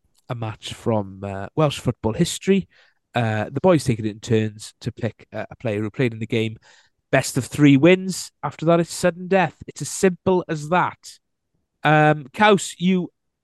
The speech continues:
shocked the world last week by winning against not only Rodri, but also Phillips as well, um, which would allow you to choose whether you're going first or second this week.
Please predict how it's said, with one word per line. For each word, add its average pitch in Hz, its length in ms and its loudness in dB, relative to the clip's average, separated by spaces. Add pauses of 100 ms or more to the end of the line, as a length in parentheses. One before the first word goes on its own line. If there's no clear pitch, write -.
(120)
shocked - 440 -4
the 185 80 2
world 180 420 6
last 180 300 2
week 220 240 -4
by 175 180 2
winning 180 420 -4
against 170 720 -8
not 180 220 2
only 185 320 2
Rodri, 120 400 -4
but 151 120 -2
also 147 320 -4
Phillips - 680 -6 (360)
as 117 160 -4
well, 117 420 0 (640)
um, 139 480 2 (320)
which - 160 -2
would 202 100 -4
allow 208 220 6
you 196 160 2
to 165 100 -4
choose 151 300 -2
whether 131 180 0
you're 120 120 0
going 120 200 -2
first 120 320 -6
or 120 80 -8
second 117 440 -8
this - 180 -14
week. 170 240 -6